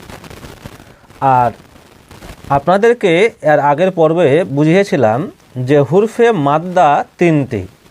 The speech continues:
আলিফ, ওয়াও, ইয়া, এই তিনটি হচ্ছে হুরফে মাদ্দা। তো এখানে কিন্তু আপনাকে একটু বুঝতে হবে, এই যে আলিফ মাদ্দা, অ মাদ্দা, ইয়া মাদ্দা,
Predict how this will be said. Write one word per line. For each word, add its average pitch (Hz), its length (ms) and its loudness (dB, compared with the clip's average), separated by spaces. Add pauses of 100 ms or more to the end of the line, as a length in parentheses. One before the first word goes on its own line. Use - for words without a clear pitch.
(440)
আলিফ, 151 440 0 (680)
ওয়াও, 139 400 4 (540)
ইয়া, 131 300 0 (360)
এই 147 60 2 (120)
তিনটি 214 380 0
হচ্ছে 147 280 -2 (260)
হুরফে 131 360 -2 (720)
মাদ্দা। 101 360 -4 (840)
তো - 60 -2 (160)
এখানে 226 320 -2
কিন্তু 240 260 -2
আপনাকে 214 300 -4
একটু 185 140 0 (120)
বুঝতে 208 340 0 (100)
হবে, 101 200 -4 (1600)
এই 202 100 2
যে 220 60 0 (120)
আলিফ 208 220 0 (100)
মাদ্দা, 139 360 0 (380)
অ 151 40 4 (200)
মাদ্দা, 127 360 0 (340)
ইয়া 185 160 2 (100)
মাদ্দা, 110 340 -2